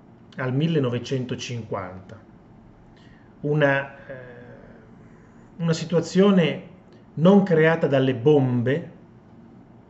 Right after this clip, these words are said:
non creata dai cannoni, ma creata da una epidemia. Epidemia.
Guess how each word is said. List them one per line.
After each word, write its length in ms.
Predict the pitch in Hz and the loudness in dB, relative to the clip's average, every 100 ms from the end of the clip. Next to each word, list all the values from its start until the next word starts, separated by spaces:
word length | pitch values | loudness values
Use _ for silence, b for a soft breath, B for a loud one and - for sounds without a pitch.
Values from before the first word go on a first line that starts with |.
| - - | -20 -14
non 220 | 139 160 | 0 2
creata 400 | 160 147 147 151 | 4 4 4 2
dai 240 | 131 131 127 | 2 0 0
cannoni, 880 | 139 139 139 143 139 127 131 175 175 - - B B B | 0 2 4 4 4 2 0 -4 -8 -16 -20 B B B
ma 160 | - 165 | -2 -2
creata 720 | 175 180 139 120 120 - 127 | 2 2 4 2 -2 -4 -4
da 240 | 113 131 123 | -2 -2 0
una 540 | 131 127 127 127 127 - - - - | 0 0 -2 -4 -8 -18 -20 -20 -8
epidemia. 1120 | - 196 - 175 160 139 135 120 107 107 107 - - - - - - - - - - - | 2 2 2 0 2 2 2 -2 -6 -10 -12 -18 -20 -20 -20 -20 -20 -20 -20 -20 -20 -14
Epidemia. 760 | - 139 139 123 117 104 95 | -8 -6 -4 -4 -6 -8 -12